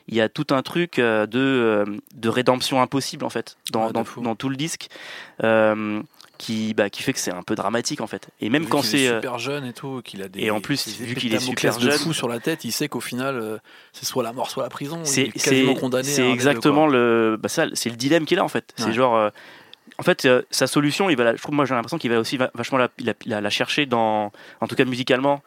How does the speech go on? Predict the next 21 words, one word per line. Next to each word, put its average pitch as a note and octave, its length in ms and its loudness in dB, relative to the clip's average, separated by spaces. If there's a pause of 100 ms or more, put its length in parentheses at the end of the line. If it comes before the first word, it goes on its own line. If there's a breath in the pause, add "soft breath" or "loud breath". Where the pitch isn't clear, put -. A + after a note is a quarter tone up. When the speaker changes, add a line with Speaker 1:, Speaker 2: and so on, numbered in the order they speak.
(180 soft breath)
Speaker 1:
dans A2+ 80 -4
sa A#2 140 0
culture A#2+ 320 -2
d'origine, B2+ 500 0
Speaker 2:
Mhm. B3 80 -4
Speaker 1:
donc A2 300 -4
caribéenne, A#2+ 540 2
haïtienne, A2 400 0
tout - 100 -12
ça. C#3+ 260 0
Speaker 2:
Bien G2+ 120 -8
sûr. - 180 -12
Speaker 1:
Il A#2+ 100 2
ramène B2+ 280 2
toute, D#3 360 -4
euh, A#2 280 0 (400 soft breath)
toute C#3 120 -4
la C#3 80 4
mythologie C#3 440 2
du C3 120 0
zombie. C#3 380 -2